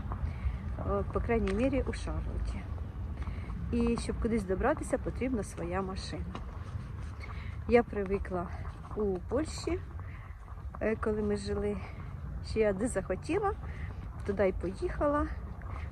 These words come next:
Кругом є, е, загальний такий комунальний транспорт, трамваї, тролейбуси. Ой, тролейбусів там не було, там були трамваї, автобуси.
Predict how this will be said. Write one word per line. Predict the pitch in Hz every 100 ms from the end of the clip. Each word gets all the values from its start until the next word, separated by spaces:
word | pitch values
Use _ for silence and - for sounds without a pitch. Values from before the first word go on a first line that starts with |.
| -
Кругом | 220 208 202
є, | 185 208 208 180 - - - - - - - - - - - -
е, | 190 185 185 190 190
загальний | 208 220 214 185 196
такий | - - 190 -
комунальний | 208 208 202 175 170
транспорт, | - 311 - - 285 - - - - - - - -
трамваї, | 190 190 165 202 302 302 277 240 254 - - - - -
тролейбуси. | - 170 185 196 240 247 - - 226 - - - - - - - - - - -
Ой, | 185 180
тролейбусів | 196 196 190 - -
там | 185
не | 190
було, | 185
там | 170 185
були | 185
трамваї, | 180 190 214 302 196
автобуси. | 185 - - 190 -